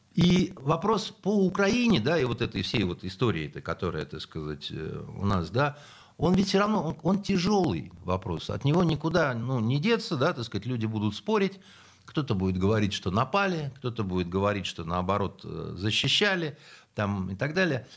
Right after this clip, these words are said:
Это касается всегда и любой абсолютно, э, войны. А в Японии до сих пор,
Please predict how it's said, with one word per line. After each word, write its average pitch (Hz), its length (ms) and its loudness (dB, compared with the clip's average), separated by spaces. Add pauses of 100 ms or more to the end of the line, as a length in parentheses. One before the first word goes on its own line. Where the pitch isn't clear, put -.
(160)
Это 160 220 0
касается 165 640 0
всегда 156 420 0
и 127 140 0
любой 131 580 0 (160)
абсолютно, 95 840 -2 (220)
э, 82 360 -10
войны. 95 560 0 (640)
А 98 640 0
в 95 80 -4
Японии 143 580 2
до 104 140 2
сих 120 240 0
пор, 101 260 0